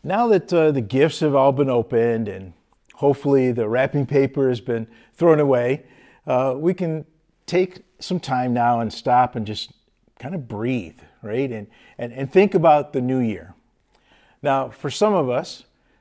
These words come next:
uh, taking the time to stop and, and think means we begin to, or, or some of us return to, um, thinking about our, our challenges and, and our circumstances.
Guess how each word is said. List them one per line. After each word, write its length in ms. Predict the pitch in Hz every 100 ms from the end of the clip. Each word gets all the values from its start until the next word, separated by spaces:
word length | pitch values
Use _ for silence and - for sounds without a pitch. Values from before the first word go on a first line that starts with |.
| -
uh, 200 | 113 107
taking 340 | - 156 151
the 80 | 165
time 400 | 165 143 131 131
to 180 | 117 101 _
stop 640 | - - - 127 127 127 120
and, 160 | 107
and 180 | 110 113
think 460 | - 143 120 - _ _ _ _ _ _ -
means 320 | 151 156 139
we 160 | 139
begin 760 | 127 135 139 180 170 151 160 160
to, 540 | - 147 135 135 131 127 _ _ _ _ _ _ _ -
or, 280 | - 139 139
or 160 | 131 120
some 280 | - 156 143
of 100 | 135
us 180 | 120
return 680 | 113 101 - 175 156 123 110
to, 480 | 110 107 101 101 127 _ _ _ _ _ _ 131
um, 380 | 127 123 120 120 _ _ _ _ _ - _
thinking 340 | - 190 214
about 260 | 190 170 151
our, 120 | 147
our 140 | 143 135
challenges 640 | 151 151 190 104 - - _ _ _ _ _ _ _
and, 180 | 120 120 -
and 160 | 123
our 80 | 123
circumstances. 880 | - 143 143 110 113 87 - -